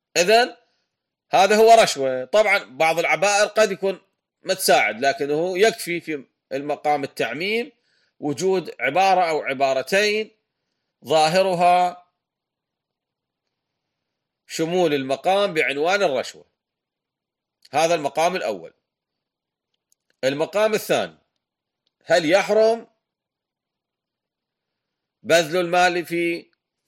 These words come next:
مقابل تحصيل ما تعارف مجانًا أو لا يحرم؟ المصنف يذكر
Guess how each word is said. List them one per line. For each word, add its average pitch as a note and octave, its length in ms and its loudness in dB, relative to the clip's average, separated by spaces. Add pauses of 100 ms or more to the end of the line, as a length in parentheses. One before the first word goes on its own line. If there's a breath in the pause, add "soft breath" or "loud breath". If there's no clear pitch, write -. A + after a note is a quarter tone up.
(260)
مقابل E3 500 -2
تحصيل E3+ 540 -4
ما D#3+ 160 -2
تعارف E3 520 0
مجانًا F3 880 0 (920)
أو D3 160 2
لا F3 180 6
يحرم؟ C3 500 -2 (1600)
المصنف G3 600 0
يذكر F#3 520 -2